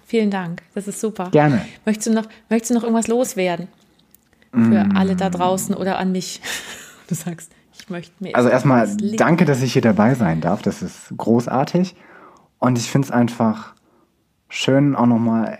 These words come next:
Speaker 2: in diesem Rahmen noch mal bestimmte Fragen gestellt zu bekommen,
Speaker 1: Mhm.
Speaker 2: die ja zum Nachdenken anregen. Und wo ich dann auch noch mal gucke, "Oh,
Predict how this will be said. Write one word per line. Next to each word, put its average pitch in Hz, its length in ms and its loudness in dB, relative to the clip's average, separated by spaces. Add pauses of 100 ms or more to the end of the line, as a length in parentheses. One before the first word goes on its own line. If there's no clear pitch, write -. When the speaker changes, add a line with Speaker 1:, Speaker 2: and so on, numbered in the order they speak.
Speaker 2:
in 104 500 -2 (1600)
diesem 120 320 4
Rahmen 107 340 2
noch 120 120 2
mal 120 120 -2
bestimmte 110 360 -6
Fragen 127 340 -2
gestellt 98 320 -2
zu - 100 -18
bekommen, 110 580 0
Speaker 1:
Mhm. 196 120 -4
Speaker 2:
die 147 140 2
ja 127 160 4
zum 98 180 -2
Nachdenken - 560 -4
anregen. 110 540 -4 (340)
Und 110 200 4
wo 110 60 2
ich 143 140 2
dann 131 160 0
auch 92 100 0
noch 101 140 0
mal 98 320 -2
gucke, - 300 -8
"Oh, 151 260 2